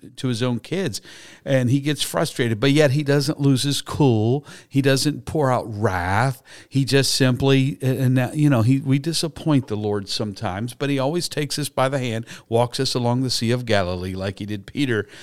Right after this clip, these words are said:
But here's Philip. Philip's a great guy, and, um, Philip is, is saying, you know, "Show us the Father. You know, we wanna see, we kinda wanna see the end game of the whole thing."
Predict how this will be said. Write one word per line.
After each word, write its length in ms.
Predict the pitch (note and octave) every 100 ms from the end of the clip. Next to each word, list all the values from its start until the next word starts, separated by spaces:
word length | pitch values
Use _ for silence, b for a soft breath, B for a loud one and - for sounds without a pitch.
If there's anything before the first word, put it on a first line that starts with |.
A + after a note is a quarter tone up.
| B
But 140 | - A#2
here's 280 | G3+ C4 -
Philip. 520 | - G3+ B3 A2 -
Philip's 380 | C#3+ C4 - A#2+
a 40 |
great 300 | A2 B2 F2
guy, 420 | A#2+ D#3 D#3 A2+ B B B B B -
and, 340 | C3+ A#2+ A#2
um, 260 | A#2 A2 G2+
Philip 560 | - E3 F3 D#3+ - _ _
is, 480 | D3 C3 - - -
is 200 | C3+ B2+
saying, 320 | - C#3 C3+ C3
you 100 | C#3
know, 80 |
"Show 420 | A2 - - D#3 E3+
us 200 | C3+ -
the 100 | A2+
Father. 540 | A#2 A#2 C3+ A#2 F#2 B B B
You 120 | B2+
know, 80 | B2+
we 120 | A#2+
wanna 240 | C#3 D3 B2
see, 260 | - D#3
we 140 | C3 B2
kinda 220 | D3+ D3+
wanna 180 | C3+ A#2
see 200 | D#3+ C#3+
the 160 | B2
end 320 | B2 C#3 D3
game 280 | A#2+ A2 G#2
of 80 | G2+
the 100 | G#2
whole 160 | A#2 G#2
thing." 400 | - A2 G2